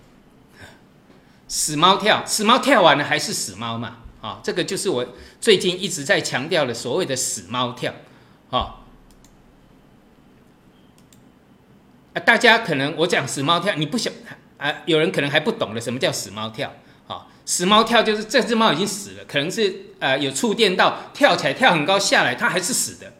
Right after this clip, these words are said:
还是死掉的。所以死，死猫跳那是一个很严重的一个事情啊。哈，不要就看看啊，死猫跳，死猫跳，跳一跳结束。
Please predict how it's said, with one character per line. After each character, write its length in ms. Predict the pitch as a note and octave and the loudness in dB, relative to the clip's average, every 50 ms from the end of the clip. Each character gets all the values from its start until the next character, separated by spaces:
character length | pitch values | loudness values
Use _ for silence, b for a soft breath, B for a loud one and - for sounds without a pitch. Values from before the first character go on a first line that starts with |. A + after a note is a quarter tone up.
| _ _ _ _ _ _ _ _ _ _ _ _ _ - | _ _ _ _ _ _ _ _ _ _ _ _ _ -6
还 120 | - G3 | -2 -2
是 120 | A3+ - C#4 | -2 0 -2
死 200 | - - F3 D#3 | -2 -4 -4 2
掉 240 | - C#4 A3 F#3 | 4 6 6 6
的。 240 | C#3 C3 F#2+ - - - - | 6 4 0 -4 -8 -16 -14
所 160 | - - D4+ | -4 -2 0
以 60 | A#3+ B B B B B - | 0 B B B B B -10
死， 380 | - - A#3+ A#3 C4 C4+ B3 | -8 -6 -4 -4 -4 -6 -6
死 200 | - - - A#3+ | -8 -4 -2 0
猫 200 | A#3+ C#4 D4+ D4+ | 2 4 4 4
跳 200 | D4 B3+ C#4+ C#4 C4 | 4 4 4 2 4
那 100 | C4+ C4 | 2 2
是 120 | - - | 0 -2
一 80 | C4+ G#3+ | -2 0
个 120 | G3+ B3 - | 2 0 2
很 320 | - F#3+ E3+ D#3 D3 D3+ | 4 4 4 4 4 4
严 220 | D#3 D#3 E3 G#3+ | 2 2 2 4
重 200 | A3+ - A#3+ G#3 | 4 6 6 6
的 120 | F3+ F3 E3+ | 6 4 4
一 80 | F#3 | 4
个 100 | F3+ F3+ | 4 2
事 180 | E3 - - G#3 E3 | 0 0 -2 -4 -4
情 260 | - - G#2 F#2 F#2+ | -4 -6 -10 -12 -12
啊。 120 | F#2+ G2 - | -14 -10 -4
哈， 200 | A#2 C3 B2 A#2+ A#2+ | -2 -2 -2 -2 -2
不 120 | - - | 0 2
要 140 | G#3+ A3+ B B B B B B | 2 2 B B B B B B
就 120 | - A#3+ | 2 2
看 180 | A3+ A#3+ A#3+ B3 | 2 2 2 2
看 140 | A3+ G#3+ F#3+ | 2 4 4
啊， 40 | G3 | 2
死 160 | - - D3+ | 2 -2 -2
猫 140 | D3+ F3+ F#3 | -2 -2 0
跳， 180 | F3+ G#3+ G3+ | 2 2 2
死 140 | E3 - - | 2 0 -2
猫 100 | B2+ D3+ | -4 -2
跳， 160 | D#3+ F#3+ G3 | 0 0 0
跳 240 | F3+ F#3+ G#3+ G#3+ E3 | 0 2 2 4 4
一 60 | D3+ | 4
跳 160 | C#3+ - E3+ | 4 2 0
结 220 | D3+ - C#3+ A2+ A#2 | 0 0 -4 -6 -6
束。 240 | - - C#3+ G#2 | -6 -8 -8 -8